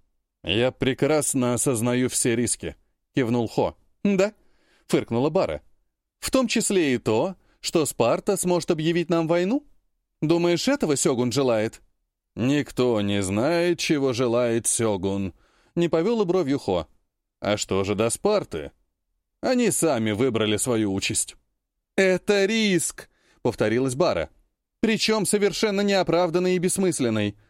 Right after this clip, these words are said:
А если?" "Я действую исключительно во благо Киото", рыкнул Хо, затыкая собеседницу.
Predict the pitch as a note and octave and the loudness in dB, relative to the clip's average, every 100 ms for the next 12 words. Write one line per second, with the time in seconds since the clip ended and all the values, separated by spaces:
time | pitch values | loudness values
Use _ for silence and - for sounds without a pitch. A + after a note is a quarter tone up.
0 | _ _ - F3+ D3+ F3+ E3+ G#3 G#3+ - | _ _ -2 0 2 0 2 0 -2 -4
1 | - G2 C3 D#3 D#3 D#3+ C#3 - E3+ E3+ | -4 0 2 2 2 2 0 -2 0 2
2 | D3+ - D#3 - E3 E3+ D#3 D3+ D3 C3 | 0 0 -2 0 0 0 0 0 2 2
3 | D3 D3 C#3 D3 D3+ C#3 G2+ F#2 - _ | 0 0 0 2 2 0 0 -4 -6 _
4 | _ _ A#2 D#3+ E3 D#3 C#3+ B2 - F3 | _ _ 0 2 0 0 0 -2 0 0
5 | G3 F3+ E3 B2+ A2 G2+ G#2+ G2+ - F#2+ | 2 0 -2 0 0 0 -2 -2 -2 -4
6 | F2 - D2 | -6 -8 -12